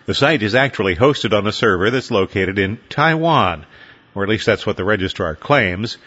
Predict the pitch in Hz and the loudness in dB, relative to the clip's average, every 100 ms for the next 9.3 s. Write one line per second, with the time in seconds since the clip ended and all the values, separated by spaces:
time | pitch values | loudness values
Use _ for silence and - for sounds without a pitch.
0 | - - - 104 95 101 117 107 - 107 | -20 -20 -12 -6 -4 2 2 2 0 0
1 | 92 87 85 - 143 - 92 - 101 101 | 0 -2 -8 0 0 0 -6 -4 -2 0
2 | 107 104 - 123 101 95 101 - - - | 0 -2 -4 -2 0 0 0 -4 -18 -4
3 | 143 123 - 95 117 127 120 104 101 117 | 0 0 -2 -2 2 0 0 -6 -2 -2
4 | 98 101 104 - 87 92 92 - - 110 | 0 0 0 -4 -4 -4 -6 -12 -4 0
5 | 113 98 90 85 _ _ - - 156 127 | 0 -2 -6 -8 _ _ -20 0 2 2
6 | 104 - 80 _ _ _ - 98 127 165 | 0 -4 -8 _ _ _ -8 -4 2 2
7 | 104 80 92 110 117 131 131 135 117 123 | 2 -2 -2 0 2 2 2 0 2 -2
8 | 117 - _ - 107 - 113 127 120 123 | -6 -16 _ -6 -6 -4 -2 0 0 0
9 | 87 69 | 0 -6